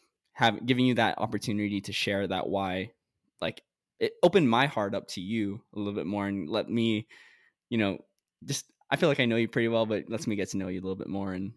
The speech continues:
I know it add value to my life and it'll add value to so many people that are listening to this podcast. Um, again, we've come to the end. Um, is there anything else you wanna say before we go?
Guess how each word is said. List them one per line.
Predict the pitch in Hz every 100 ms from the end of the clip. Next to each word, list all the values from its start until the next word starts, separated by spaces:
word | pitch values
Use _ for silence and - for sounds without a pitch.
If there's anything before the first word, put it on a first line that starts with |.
| -
I | 107
know | 104
it | 87
add | 95 98 101
value | 85 92
to | - 92
my | 92
life | 90 98
and | 95
it'll | 90
add | 85 101
value | 98 98 98 98
to | 131 110
so | - 104
many | 98
people | - 90 95 98 - _ _ _
that | 95
are | 90
listening | 82 - 82
to | -
this | -
podcast. | - 80 85 67 - - _ - _ _
Um, | - 90 - _ _ _ -
again, | 131 120
we've | 123
come | - 175
to | 180
the | 147
end. | 123 123 113 - _ _
Um, | 107 104
is | 110
there | 135
anything | 139 147
else | 139 131
you | 131
wanna | 123 117
say | - 120
before | 110 120 113
we | 117
go? | 120